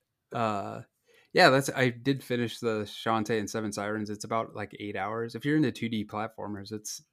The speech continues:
definitely worth checking out, especially if you have Apple Arcade, 'cause it's on there and free for the five dollars per month or whatever. So,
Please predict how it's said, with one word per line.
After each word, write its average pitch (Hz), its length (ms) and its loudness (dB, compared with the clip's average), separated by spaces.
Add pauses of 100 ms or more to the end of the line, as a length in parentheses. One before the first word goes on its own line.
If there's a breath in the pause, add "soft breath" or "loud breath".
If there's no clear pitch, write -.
(340)
definitely 104 440 -6
worth 98 520 -6
checking 104 400 -8
out, 101 220 -8
especially - 400 -8
if - 80 -10
you 107 80 -2
have 98 100 -6
Apple 95 280 -8
Arcade, 101 440 -12
'cause 104 140 -16
it's 98 180 -18
on 104 180 -10
there 107 100 -14 (100)
and 107 140 -14 (100)
free 101 380 -12 (540 soft breath)
for 117 100 -8
the 110 80 -4
five 104 280 -4
dollars 104 360 -4
per 110 160 -4
month 104 240 -8
or 107 100 -6
whatever. 104 400 -8
So, 110 300 -14